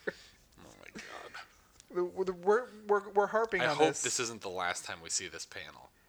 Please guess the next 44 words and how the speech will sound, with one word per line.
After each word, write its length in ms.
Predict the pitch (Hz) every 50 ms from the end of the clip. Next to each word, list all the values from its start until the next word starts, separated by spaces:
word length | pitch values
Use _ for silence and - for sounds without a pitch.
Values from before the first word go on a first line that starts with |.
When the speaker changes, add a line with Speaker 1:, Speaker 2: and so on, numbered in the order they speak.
| _ _ _ -
Speaker 2:
I 120 | - 208 277
hope 240 | 311 285 240 -
that 160 | - 220 185 -
there 140 | 214 202
are 60 | 202 190
more 200 | 185 226 359 370
panels. 600 | - - 269 190 156 - - - - - - 107 104
Speaker 1:
Yeah, 160 | 101 98 92
that's 240 | 87 90 - - -
true. 200 | - 98 90 73 80 82
That 120 | 92 92 87
would 100 | 85 82
be 100 | 87 85
great. 220 | - 82 76 71 - - - _ _ _ _ _ - _ _ _ _
Speaker 2:
We're, 140 | 196 214 226
we're 160 | 214 233 240 233
harping 380 | - - 294 285 - 311 240
on 100 | 214 196
this 140 | 185 180 -
pretty 220 | - - 196 190
hardcore 680 | 180 190 175 170 165 - - 180 170 160 151 143 139 - - - 151
Speaker 1:
All 80 | 123 127
the 40 | 120
Speaker 2:
because 160 | - 180 156
Speaker 1:
secret 280 | 147 110 104 110 104 - -
panels 340 | 104 95 92 90 87 -
are 180 | 101 92 87 82
at, 160 | 78 - - 104
like, 240 | 104 90 82 - -
the 80 | 90
three-foot 520 | - - - 98 90 - - - 95 90 -
line. 260 | 98 98 101 101 98 95 - _ -
Speaker 2:
Yeah. 240 | 170 151 143 - - - - - - _ _ _ _ -
Speaker 1:
Yeah, 160 | 104 92 87 87
the, 100 | 85 90
all 180 | 92 92 101 98
the 80 | 90
top 260 | - - 104 92 -
secret 320 | - - 98 - - 92 90
stuff 320 | - - 98 95 - - - _ _ _ _ _ - - - 104
is 140 | 90 - -
ironically 520 | 98 98 90 95 92 87 87 - - 90 87 -
bottom 280 | 90 85 85 85 82 87
secret. 400 | - - - - - - - -